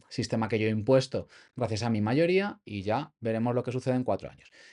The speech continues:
Y así es imposible, así es imposible crecer, crecer como país. Por otra parte, tampoco ayuda, tampoco ayuda mucho que el sistema educativo, que la educación esté transferida a las comunidades,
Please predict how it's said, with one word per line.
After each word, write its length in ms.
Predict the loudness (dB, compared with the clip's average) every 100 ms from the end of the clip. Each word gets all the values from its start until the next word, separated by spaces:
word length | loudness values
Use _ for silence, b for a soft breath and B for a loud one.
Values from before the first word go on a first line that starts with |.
| B 0
Y 100 | 2
así 260 | 4 4
es 160 | 4 2
imposible, 500 | 0 -2 -6 -8 -8
así 220 | -8 -6
es 80 | -4
imposible 460 | -4 -4 0 2 2
crecer, 460 | 0 2 2 0 B B B
crecer 280 | 0 0 0
como 260 | -2 -4 -4
país. 300 | -10 -16 -20 _ _ _ _
Por 140 | 6 8
otra 200 | 8 6
parte, 400 | 4 2 -2 0
tampoco 440 | -2 2 4 4
ayuda, 800 | 2 4 4 2 2 0 -2 -6
tampoco 320 | -4 -2 2 2
ayuda 240 | 4 4
mucho 440 | 2 0 -2 -6 _ _ -4
que 100 | -2
el 320 | -2 -4 -6
sistema 380 | -6 -4 0 0
educativo, 460 | 0 0 0 0
que 100 | 0
la 60 | 0
educación 400 | 0 -2 -2 -2
esté 160 | -2 0
transferida 520 | 0 0 0 2 2
a 20 |
las 160 | 2 -2
comunidades, 600 | -2 0 0 -2 -6